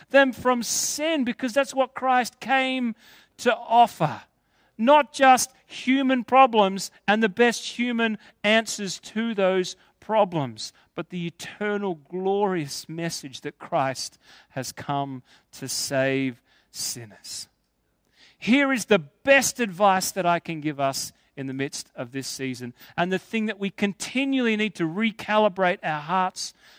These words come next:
towards is to spend our days seeking Him. Spend our days trusting Him. Spend our days loving Him and pointing others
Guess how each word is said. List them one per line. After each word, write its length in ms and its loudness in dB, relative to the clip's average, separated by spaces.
towards 920 -8
is 180 -4
to 160 -8
spend 760 -2
our 240 -2
days 640 -2
seeking 600 -8
Him. 320 -8
Spend 520 0
our 160 10
days 440 4
trusting 580 -4
Him. 240 -2
Spend 560 0
our 160 6
days 420 6
loving 600 6
Him 380 0
and 240 2
pointing 760 -2
others 480 6